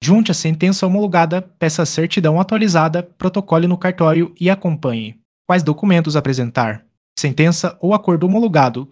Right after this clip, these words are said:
certidão de inteiro teor, documentos pessoais, procuração e comprovante de taxas.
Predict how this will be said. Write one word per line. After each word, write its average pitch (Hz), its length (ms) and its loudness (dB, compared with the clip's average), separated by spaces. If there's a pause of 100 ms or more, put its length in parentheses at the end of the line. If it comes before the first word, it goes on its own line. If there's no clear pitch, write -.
(120)
certidão 196 520 2
de 151 100 0
inteiro 160 340 0
teor, 143 420 0 (200)
documentos 190 560 2
pessoais, 170 720 0 (100)
procuração 214 720 0
e 185 80 -2
comprovante 180 640 0
de 180 120 -2
taxas. - 640 -4